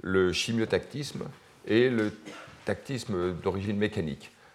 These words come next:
Alors initialement, j'avais prévu un cours sur le chimiotactisme et un cours sur le mécanotactisme. Et en fait, me rendant compte de la richesse du sujet, j'ai décidé pour cette année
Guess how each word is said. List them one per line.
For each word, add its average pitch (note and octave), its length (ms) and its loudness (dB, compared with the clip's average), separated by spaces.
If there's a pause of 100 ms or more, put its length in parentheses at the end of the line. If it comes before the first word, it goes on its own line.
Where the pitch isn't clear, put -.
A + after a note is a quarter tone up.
(180)
Alors G#2 200 8
initialement, B2 400 4
j'avais G#2+ 240 4
prévu A2 240 0
un A2+ 140 4
cours A2+ 240 -4
sur - 120 -6
le G2+ 80 0
chimiotactisme G#2+ 840 -4
et G2 60 0
un G#2 100 0
cours A2 260 -6
sur - 240 -4
le F2+ 320 0
mécanotactisme. G#2 1000 -2 (560)
Et G#2 80 2
en G#2+ 100 4
fait, C3 240 0
me G2+ 140 2
rendant G#2+ 280 4
compte A#2+ 220 -2
de G#2+ 80 6
la G2 180 8
richesse G#2+ 440 0
du F#2 80 -8
sujet, G#2+ 420 -2
j'ai A2 140 -4
décidé G#2 560 -4
pour - 180 -12
cette G#2+ 220 -4
année G#2 340 0